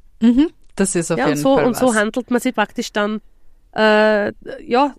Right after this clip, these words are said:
Speaker 2: weiter und weiter und weiter, bis man im Ausschlussverfahren praktisch auf, auf den, auf das richtige Teil kommt.
Speaker 1: Ja, und vor allem, da hast du jetzt auch schon meine, meine nächste Frage beantwortet, nämlich, wie finde ich das perfekte Kleid, wenn ich zwischen zwei Sch-, äh, Stilen schwanke?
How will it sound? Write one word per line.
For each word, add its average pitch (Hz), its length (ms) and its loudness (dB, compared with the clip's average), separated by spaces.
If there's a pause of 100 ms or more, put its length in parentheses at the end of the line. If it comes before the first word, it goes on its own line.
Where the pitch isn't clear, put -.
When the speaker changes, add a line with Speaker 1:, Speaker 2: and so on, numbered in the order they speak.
Speaker 2:
weiter 226 400 -2
und 226 140 -2
weiter 208 300 0
und 226 100 -2
weiter, 202 340 -2
bis - 320 -8
man 226 220 0
im 226 160 -6
Ausschlussverfahren 233 1040 0
praktisch - 360 -4 (100)
auf, 226 120 -4 (140)
auf - 180 -6
den, 220 300 -4
auf 208 100 -8
das - 200 -8
richtige 214 640 -2
Teil 156 220 -6
kommt. - 320 -14 (420)
Speaker 1:
Ja, 220 380 0
und 226 120 -4
vor 233 120 0
allem, 233 160 -4
da 226 140 0
hast 233 160 -2
du - 20 4
jetzt 233 140 0
auch 226 80 0
schon 233 160 -2
meine, 208 320 0
meine 202 240 -2
nächste 208 680 -2
Frage 180 560 -2
beantwortet, 190 800 -2
nämlich, 190 380 -4
wie 208 80 -2
finde 214 260 -2
ich 214 80 -8
das 202 140 -4
perfekte 202 420 -4
Kleid, 175 240 -2
wenn 190 120 -4
ich 190 120 -10
zwischen 196 360 -8
zwei 175 200 -4
Sch-, - 320 -12
äh, 185 220 0
Stilen 196 360 -8
schwanke? 165 680 -2